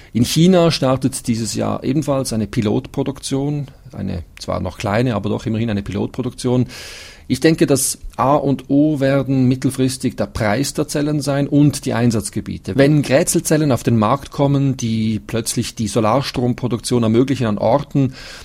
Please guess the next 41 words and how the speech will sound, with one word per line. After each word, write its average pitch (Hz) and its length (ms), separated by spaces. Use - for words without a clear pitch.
wo 110 260
es 110 120
mit 113 160
Siliziumzellen 127 760
schlicht - 420
nicht 196 320
möglich 104 380
wäre, 117 260
dann 165 320
sehe 143 200
ich 147 100
da 135 140
eine 135 160
große 123 420
Chance, 123 560
dass 110 300
diese 107 240
Technologie 110 520
sich 107 200
wirklich - 240
durchsetzen 120 520
wird. 107 220
Durchsetzen 139 720
muss 131 300
dabei 117 260
nicht 117 160
unbedingt 113 340
heißen, 110 440
andere 110 420
Anbieter 110 420
zu 117 120
verdrängen, 131 560
denn 117 180
es 98 160
gibt 123 200
natürlich 127 280
bereits 113 380
viele 120 320
Player 117 560
auf 104 120
dem 110 200